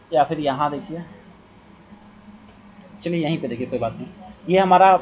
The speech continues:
मीटर है। अब मीटर के बाद यहाँ देखिए ईएलसीबी लगाया गया और यहाँ पे एक एमसीबी लगाया गया, देख रहे हैं। तो ये हमारा शॉर्ट सर्किट ओवर करंट से बताएगा, इसको प्रोटेक्शन देगा, और ये हमारा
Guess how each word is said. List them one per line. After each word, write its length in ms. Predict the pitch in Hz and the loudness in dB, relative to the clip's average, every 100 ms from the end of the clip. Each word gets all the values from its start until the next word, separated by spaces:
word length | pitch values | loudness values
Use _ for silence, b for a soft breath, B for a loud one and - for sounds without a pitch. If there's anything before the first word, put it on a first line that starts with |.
| 185 | 2
मीटर 300 | 175 170 190 | 2 4 2
है। 80 | 240 | 2
अब 160 | 160 170 | 2 4
मीटर 320 | 180 196 208 | 2 0 -4
के 100 | 214 202 | -6 6
बाद 240 | 185 185 | 6 6
यहाँ 200 | 190 190 | 0 -2
देखिए 240 | 185 180 170 | -2 -4 -4
ईएलसीबी 460 | 190 202 202 202 202 | -2 -2 -2 -4 0
लगाया 320 | 196 196 196 | 6 8 8
गया 180 | 196 214 | 6 4
और 100 | 175 | 4
यहाँ 180 | 185 185 | 2 0
पे 100 | 185 | -2
एक 100 | 170 | -2
एमसीबी 400 | 170 170 170 165 | -2 -2 -2 -2
लगाया 340 | 135 107 101 | 0 -2 -6
गया, 220 | 107 107 101 | -6 -8 -4
देख 200 | 190 175 | -4 -4
रहे 100 | 117 | -6
हैं। 180 | - B B B - | -8 B B B -4
तो 340 | 208 208 202 180 | 0 4 2 0
ये 200 | 196 233 | 0 2
हमारा 440 | 214 202 196 190 180 | 4 6 8 10 8
शॉर्ट 220 | 185 180 | 6 4
सर्किट 400 | 196 185 190 190 - | 2 0 -4 -6 0
ओवर 220 | 165 185 | 4 6
करंट 260 | 185 185 180 | 6 2 2
से 120 | 180 | -4
बताएगा, 520 | 180 180 175 175 175 170 | 0 4 4 4 0 -2
इसको 300 | 160 - 175 | -6 0 0
प्रोटेक्शन 440 | 170 160 170 196 190 | -2 -8 -6 -4 0
देगा, 180 | 185 | 2
और 180 | 190 165 | 2 2
ये 140 | 180 190 | 0 0
हमारा 300 | 175 170 | 2 2